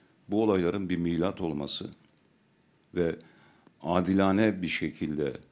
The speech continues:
olaylarla ilgili kişilerin veya kurumların, kişilerin cezalandırılması ama adil bir, e,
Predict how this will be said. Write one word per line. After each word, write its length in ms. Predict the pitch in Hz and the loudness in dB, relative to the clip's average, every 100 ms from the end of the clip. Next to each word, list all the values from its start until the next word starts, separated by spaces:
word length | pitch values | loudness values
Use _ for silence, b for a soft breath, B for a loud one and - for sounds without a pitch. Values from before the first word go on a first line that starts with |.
| _ _ _ _ _ - | _ _ _ _ _ -6
olaylarla 600 | 87 87 87 87 85 80 | 0 0 0 0 0 -2
ilgili 560 | 90 85 80 82 80 | -2 -4 -2 -2 -4
kişilerin 560 | - 80 87 80 73 65 - _ _ _ b b b b b _ _ _ - | -6 -8 -4 -2 -4 -10 -18 _ _ _ b b b b b _ _ _ -4
veya 260 | 85 78 76 - - | -2 -2 -4 -12 -14
kurumların, 600 | - 87 87 80 78 85 87 - | -6 -2 0 0 -4 -10 -16 -12
kişilerin 640 | 87 - 85 76 92 - - | -10 -8 -6 -6 -10 -18 -8
cezalandırılması 1160 | 90 80 87 87 85 82 82 78 73 - 104 110 b b b b - | -6 -2 0 0 -2 -4 -4 -6 -6 -6 -8 -10 b b b b -4
ama 300 | 87 85 - B B _ - | -4 -4 -8 B B _ -4
adil 480 | 85 90 107 120 98 | -2 2 4 4 4
bir, 280 | 87 82 - - _ - | 0 -2 -8 -20 _ -12
e, 720 | - 87 85 85 78 76 | -6 -4 -4 -4 -4 -6